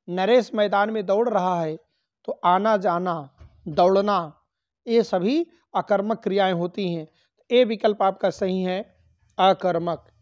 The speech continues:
ए विकल्प आपका सही है, अकर्मक। अगले प्रश्न पर चलते हैं। अगला प्रश्न होगा, द्विकर्मक क्रिया होगी,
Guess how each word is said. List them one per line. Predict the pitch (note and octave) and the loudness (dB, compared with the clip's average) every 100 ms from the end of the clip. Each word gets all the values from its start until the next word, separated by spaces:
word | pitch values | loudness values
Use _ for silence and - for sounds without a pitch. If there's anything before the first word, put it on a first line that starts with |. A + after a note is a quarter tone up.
| - | -2
ए | G3+ | 0
विकल्प | G#3 G#3 A3 G#3 | 0 0 -2 0
आपका | F#3+ G3 | -2 -2
सही | F#3 G3 F3+ F3 | -4 -4 -4 -2
है, | G#3+ C#4+ - _ _ - | -2 -4 -10 _ _ -4
अकर्मक। | F#3 F#3 F#3 E3 F3 D#3 _ _ _ _ - | -2 -2 -6 -10 -10 -12 _ _ _ _ -6
अगले | F#3+ C4 | -2 0
प्रश्न | C#4 A3 - A3+ | 0 -2 -8 -6
पर | G3+ | -4
चलते | - F#3 F3+ A3+ | -4 -6 -2 -2
हैं। | G3 F3 - _ _ _ _ _ _ _ _ - | -2 -6 -12 _ _ _ _ _ _ _ _ -8
अगला | F#3 B3+ | 0 0
प्रश्न | C4 B3 - | 0 -2 -2
होगा, | G3 G3+ F3+ D#3+ - _ _ _ _ _ _ _ - | -2 0 0 -2 -4 _ _ _ _ _ _ _ -14
द्विकर्मक | D3+ B3+ B3 A#3+ A#3 A#3 - | -4 -2 2 2 2 -2 -2
क्रिया | G3+ A3 | 2 4
होगी, | F3+ F#3+ F3+ G#3 E3+ | 4 2 -2 -2 -4